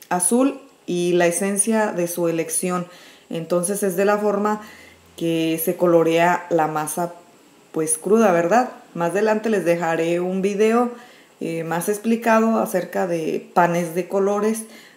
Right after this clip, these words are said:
con diferentes sabores también, dependiendo, ¿verdad? Este,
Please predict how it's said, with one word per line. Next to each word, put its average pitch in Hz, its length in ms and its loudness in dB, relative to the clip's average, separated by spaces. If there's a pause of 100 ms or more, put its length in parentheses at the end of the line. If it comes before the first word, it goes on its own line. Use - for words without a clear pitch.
(100)
con 170 160 -4
diferentes 170 720 -2
sabores 170 540 2
también, 214 500 0 (220)
dependiendo, 170 640 0
¿verdad? 180 400 0
Este, - 680 -8